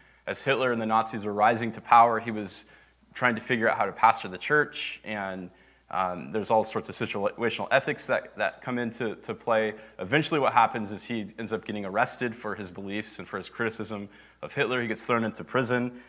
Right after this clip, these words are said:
Some of his best work that's remembered is, is written from prison cell, and so he misses out on his close friend's wedding, writes this beautiful wedding sermon that I typically quote at weddings, uh, but also writes about Advent and Christmas. And,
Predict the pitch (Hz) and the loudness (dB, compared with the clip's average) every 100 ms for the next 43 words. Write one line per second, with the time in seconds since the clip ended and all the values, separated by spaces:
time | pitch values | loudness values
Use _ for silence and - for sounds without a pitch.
0 | - _ - 147 151 147 113 101 113 113 | -20 _ 0 6 6 6 -2 0 0 0
1 | - 113 110 117 - - - - _ _ | -6 -4 0 0 -2 -14 -20 -20 _ _
2 | _ _ - 110 107 - - 113 107 120 | _ _ -4 -2 -2 -8 0 2 4 2
3 | 110 104 92 98 - 107 95 98 107 123 | 0 -2 -2 -6 -8 -8 -8 -4 -2 -2
4 | 131 117 120 107 107 - 120 123 123 - | -4 -4 -4 -4 -6 -6 -4 -4 -4 -2
5 | 131 131 113 - 110 98 - - - _ | 0 0 -2 -2 -2 -2 -4 -16 -20 _
6 | 127 123 131 139 117 120 120 107 - 123 | -2 0 0 2 4 6 4 0 -4 -4
7 | 113 - 120 87 98 101 127 135 147 - | -4 -4 -6 -4 -2 -2 -2 -6 -10 -18
8 | _ _ - 117 - 117 104 - - 92 | _ _ 2 2 2 -6 -6 -8 -12 -8
9 | 107 131 135 - 110 104 117 127 - 131 | -2 0 0 0 0 0 0 -4 -4 -4
10 | 131 120 85 104 113 - - 110 113 117 | -2 0 0 0 -2 -10 -12 -8 -4 -4
11 | - 113 - 113 107 110 117 117 - - | 0 0 2 0 2 0 -2 -6 -10 -18
12 | - - - 107 104 - - - 170 120 | -20 -20 -4 -2 2 4 4 4 2 4
13 | 123 - 117 104 - 101 110 104 - 95 | 2 2 2 2 4 2 2 -4 -4 -10
14 | - 113 - 110 95 - - 107 110 104 | -2 0 0 -2 -2 -6 -6 -4 -2 -2